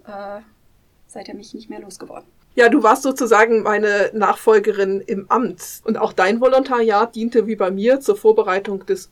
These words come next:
Speaker 2: Umzugs und war nur bei uns am Haus angesiedelt.
Speaker 1: Mhm.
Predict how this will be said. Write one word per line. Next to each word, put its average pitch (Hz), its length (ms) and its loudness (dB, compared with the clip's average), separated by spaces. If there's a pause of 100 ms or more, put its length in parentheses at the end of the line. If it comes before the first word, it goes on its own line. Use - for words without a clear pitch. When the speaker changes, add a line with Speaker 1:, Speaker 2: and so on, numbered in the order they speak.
(120)
Speaker 2:
Umzugs 277 560 -2
und 220 200 -6
war 190 380 2
nur 247 460 2
bei 180 200 0
uns 214 340 -6
am 185 240 -14
Haus 190 380 -2
angesiedelt. 180 720 -8 (320)
Speaker 1:
Mhm. 220 280 -8